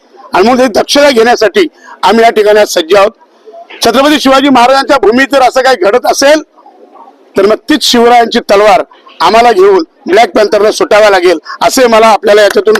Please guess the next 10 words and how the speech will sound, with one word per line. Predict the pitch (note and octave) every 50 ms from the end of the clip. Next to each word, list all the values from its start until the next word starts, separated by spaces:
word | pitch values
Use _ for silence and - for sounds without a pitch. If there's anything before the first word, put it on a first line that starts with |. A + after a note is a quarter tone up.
| - - - - -
सांगावं | - G#3 F3+ F3+ F3+ F3+ E3
लागेल. | D3 C#3 - - - - - - - - - - - - - - - - - -
कारण | B3 C4 C#4+
या | C#4+ C#4 C#4 D4
जिल्ह्यामध्ये | A#3 C#4+ C#4+ C#4+ D4+ D4+ D4 C#4+ D4 D4+
हा | D#4 B3+ C4+ -
संतांचा | - B3+ B3+ B3 B3+ D4 D4+ B3+ D#4+ D4
जिल्हा | C#4+ A#3 C4+ C4 C#4 C#4
संबोधला | - C4+ B3 B3 C4+ C4 A#3 B3+ B3
जातो | A3 G#3+ G3 - G#3 -